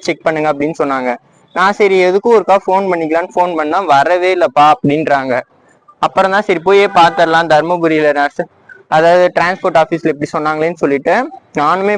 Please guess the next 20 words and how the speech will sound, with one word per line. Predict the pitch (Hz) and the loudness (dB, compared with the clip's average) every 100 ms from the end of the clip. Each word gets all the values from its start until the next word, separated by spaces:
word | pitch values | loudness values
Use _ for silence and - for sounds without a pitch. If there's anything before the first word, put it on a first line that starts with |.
| 196 | -2
போய் | 175 - | -4 -4
செக் | 143 - | -6 -4
பண்ணனா | 170 139 131 139 202 285 - - - | -4 -2 -2 -2 -2 -6 -14 -16 -4
பிளான்ட் | 165 190 254 240 202 | 0 2 0 2 2
இருக்கு, | 185 262 | 2 2
ஆனா | 240 190 | 2 0
நம்மளுக்கு | 202 226 220 | 0 0 2
தானே | 226 220 | 0 0
அவங்க | 185 175 170 175 - _ - 202 | 0 -2 -4 -12 -14 _ -2 0
கண்டுக்காம | 220 240 247 220 | 2 2 0 0
விட்டுட்டாங்க. | 185 190 170 135 - _ _ _ _ - _ _ | -2 0 0 -2 -10 _ _ _ _ -20 _ _
நமக்கு | 175 185 185 | -2 0 0
இங்க | 180 175 175 | 2 2 2
இன்னுமே | 202 220 240 233 | 2 0 -2 2
டிராவல்ல | 190 208 208 196 | 4 4 4 2
இருக்குங்கிற | 185 190 190 190 170 | 2 0 0 0 0
மாதிரி | 165 160 | -2 0
தான் | 196 214 | 0 0
நமக்கு | 170 160 196 196 | -2 -2 -4 2
ட்ராக்கிங்ல | 160 160 185 165 | 0 2 -2 -2